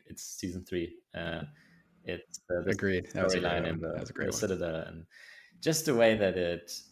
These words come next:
Speaker 1: uh, it has these different layers and different storylines that all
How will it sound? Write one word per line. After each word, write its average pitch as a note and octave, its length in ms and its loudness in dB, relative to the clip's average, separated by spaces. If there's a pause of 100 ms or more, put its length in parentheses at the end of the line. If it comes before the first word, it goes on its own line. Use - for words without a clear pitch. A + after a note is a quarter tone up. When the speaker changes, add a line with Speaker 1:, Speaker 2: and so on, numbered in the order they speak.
(220)
Speaker 1:
uh, F2 400 -4 (240)
it G2 100 -2
has G#2+ 200 -2
these - 380 -8
different G#2 320 0
layers G2 520 4
and F2 520 -4 (240)
different A2 280 0
storylines F2+ 760 0
that - 180 -4
all A#2 300 2